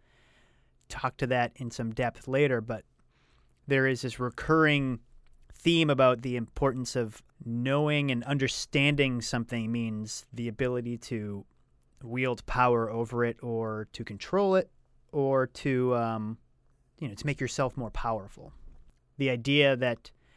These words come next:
you have a, a, a true name and that only your closest friends can know it because it's, it's, it's precious and, and leaves you vulnerable.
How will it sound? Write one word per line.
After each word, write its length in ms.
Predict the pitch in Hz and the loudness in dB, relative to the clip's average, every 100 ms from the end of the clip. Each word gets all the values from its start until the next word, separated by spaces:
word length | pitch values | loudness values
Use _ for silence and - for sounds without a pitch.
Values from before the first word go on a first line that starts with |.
| _ _ _ _ _ | _ _ _ _ _
you 160 | 131 117 | -6 -4
have 420 | 127 123 120 107 | -2 -2 -2 -4
a, 260 | 98 90 - _ | -12 -14 -18 _
a, 100 | 127 113 | -10 -10
a 40 | - | -8
true 360 | - 180 175 | -2 4 6
name 480 | 156 135 117 101 98 | 6 2 0 -6 -8
and 200 | 110 110 | -8 -8
that 160 | 110 107 _ _ _ | -8 -10 _ _ _
only 280 | 147 147 143 135 | -6 -2 -2 -2
your 220 | 120 110 | -2 -6
closest 760 | - 147 139 - 120 - - - _ | -4 -2 0 -2 -8 -10 -18 -20 _
friends 600 | - - 143 135 123 117 | -20 -2 0 0 -2 -4
can 200 | - 120 | -4 -4
know 220 | 117 123 120 | -2 0 -2
it 160 | 110 _ _ _ - | -4 _ _ _ -14
because 280 | 113 110 | -10 -10
it's, 260 | 104 101 - | -10 -14 -18
it's, 220 | - - - | -20 -20 -20
it's 260 | _ 120 - | _ -18 -18
precious 600 | - - 147 - 107 - | -6 2 2 2 -8 -10
and, 120 | 110 | -12
and 140 | 101 98 - _ _ _ | -12 -16 -20 _ _ _
leaves 240 | 131 120 117 | -6 -6 -6
you 100 | 107 | -8
vulnerable. 640 | 113 117 117 104 95 90 | -6 -6 -6 -8 -10 -14